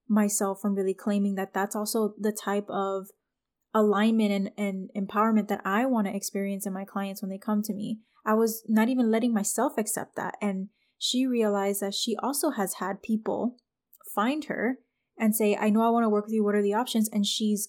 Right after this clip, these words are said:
closed down. She's closed that down. She's shut that off. And she said, "You know what? No, I want you to just go through this whole process instead of just letting it be that easy."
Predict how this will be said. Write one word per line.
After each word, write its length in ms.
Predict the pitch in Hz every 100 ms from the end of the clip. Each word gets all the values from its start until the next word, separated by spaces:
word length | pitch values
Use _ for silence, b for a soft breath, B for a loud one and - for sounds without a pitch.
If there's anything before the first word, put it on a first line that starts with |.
| _
closed 420 | - 220 226 220
down. 460 | 185 208 254 - 214 _ _ _
She's 200 | - 214
closed 280 | - 226 214
that 160 | 202
down. 220 | 208 220 220
She's 220 | 214 196
shut 260 | - 196
that 160 | - 185
off. 320 | 196 226 - -
And 160 | 202
she 120 | - 196
said, 160 | 196
"You 80 | 202
know 120 | 202
what? 360 | 196 214 220 - _ _ _ _ _
No, 400 | - 233 220 185
I 100 | - 208
want 200 | 214 220
you 60 |
to 80 | 220
just 160 | 214 208
go 100 | 202
through 140 | 220
this 180 | 208 196
whole 140 | 208
process 540 | 202 196 208 - 214 202
instead 260 | 208 208
of 100 | 208
just 200 | 208 208
letting 240 | 196 202 202
it 180 | 185
be 180 | 180 240
that 200 | 285 214
easy." 400 | 220 - - 220